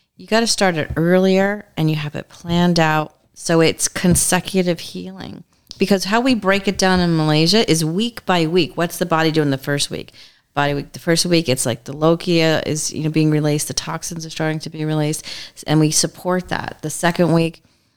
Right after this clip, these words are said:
you know, is, um, you know, strengthening a bit of digestion, plus all of those things happening in the background. And so we build on it week by week, but we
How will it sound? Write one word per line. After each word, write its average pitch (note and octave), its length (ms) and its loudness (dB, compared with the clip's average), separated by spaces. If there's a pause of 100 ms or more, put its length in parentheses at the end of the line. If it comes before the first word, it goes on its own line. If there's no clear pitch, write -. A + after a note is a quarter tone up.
(100)
you D3+ 120 -10
know, C#3 300 2
is, D3+ 300 4
um, C3+ 440 2 (680)
you D3+ 120 0
know, C#3+ 140 4
strengthening D#3 640 0
a A#2+ 260 -2
bit C#3+ 120 -8
of C#3+ 160 -10
digestion, E3 920 0 (400)
plus F3 300 0
all F#3 260 4
of F#3 120 -2
those E3 200 0
things D#3+ 220 2
happening D#3 440 -12
in D3+ 140 -2
the D3 80 0
background. C#3 640 -6
And D3+ 100 -8
so E3+ 80 -6
we F3 120 2
build G#3 260 2
on G#3 140 4
it B2+ 80 0
week E3 260 -2
by D3 160 2
week, G3 320 -2
but D#3+ 180 -20
we D#3+ 160 -20